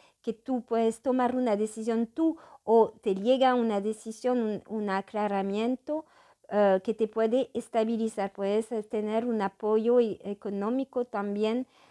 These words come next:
de alguien que tiene el poder de decisión sobre tu caso.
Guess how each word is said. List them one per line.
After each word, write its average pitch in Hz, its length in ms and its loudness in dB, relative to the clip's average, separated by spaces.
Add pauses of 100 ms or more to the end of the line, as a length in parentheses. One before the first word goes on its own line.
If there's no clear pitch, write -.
de 202 220 2
alguien 226 360 2
que 226 140 -6
tiene 220 300 -4
el 214 60 -2
poder 214 320 -2
de 196 120 -6
decisión 208 680 -8
sobre 208 380 -4
tu 208 200 -18
caso. 202 500 -6